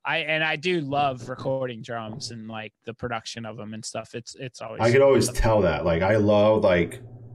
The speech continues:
Speaker 2: I'm a big fan of your records. Like, I love the guitar tones. Like, I've never, I don't think there's been a, a record that you've done where I've been like, "Oh, this is not that, this doesn't sound great." <laughs>
Speaker 1: Yeah, I,
Speaker 2: I'm always
Speaker 1: I mean
Speaker 2: like, guitar tones on point, vocals are on point, like, the bass, the drums.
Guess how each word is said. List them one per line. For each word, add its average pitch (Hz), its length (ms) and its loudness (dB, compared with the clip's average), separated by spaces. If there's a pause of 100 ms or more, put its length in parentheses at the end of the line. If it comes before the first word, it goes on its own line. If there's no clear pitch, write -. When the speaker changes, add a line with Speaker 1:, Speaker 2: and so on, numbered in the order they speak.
Speaker 2:
I'm 113 120 2
a - 20 4
big 143 220 6
fan 117 180 4
of 92 80 2
your 85 100 4
records. 73 440 -2
Like, 78 160 2
I 87 120 2
love 95 360 4
the 95 60 4
guitar 92 340 2
tones. 92 300 0
Like, 85 180 2
I've 107 200 2
never, 117 300 2
I 120 60 0
don't 147 120 4
think 147 140 0
there's 98 200 2
been 98 320 2
a, 82 280 0 (380)
a 92 60 -2
record 92 380 2
that 85 160 0
you've 82 280 0
done 80 560 -4
where 82 160 0
I've 78 180 -2
been 82 160 -2
like, 76 360 -6
"Oh, 78 180 -6
this 82 180 -6
is 92 80 -8
not 78 220 -4
that, - 360 -10
this 92 180 -4
doesn't 80 280 -4
sound 73 420 -6
great." - 220 -12 (220)
<laughs> - 460 0 (280)
Speaker 1:
Yeah, 160 200 -2
I, 190 280 0
Speaker 2:
I'm 123 120 4
always 117 300 6
Speaker 1:
I 107 140 6
mean 98 80 2
Speaker 2:
like, - 80 -12
guitar 113 440 2
tones 110 460 0
on 107 260 2
point, 107 680 0
vocals 95 480 -2
are 98 100 -4
on 92 220 -4
point, 95 460 -6
like, 76 180 -8
the 71 80 -12
bass, 90 560 -2
the - 100 -12
drums. 90 720 -4